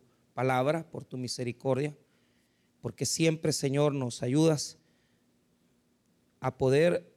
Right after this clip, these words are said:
entenderla, a poder darle la comprensión necesaria y poder, Señor, comprender nuestras batallas.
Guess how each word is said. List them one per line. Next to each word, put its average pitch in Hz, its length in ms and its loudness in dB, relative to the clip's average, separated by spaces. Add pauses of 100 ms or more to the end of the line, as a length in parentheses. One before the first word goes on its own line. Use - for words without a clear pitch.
(100)
entenderla, 160 800 2
a 170 100 -4
poder 143 320 4
darle 147 320 0
la 139 120 -2
comprensión 135 680 -2
necesaria 135 640 -2 (1600)
y 165 60 0
poder, 147 400 4
Señor, 143 320 0
comprender 135 540 -2
nuestras 123 320 -4
batallas. - 640 -18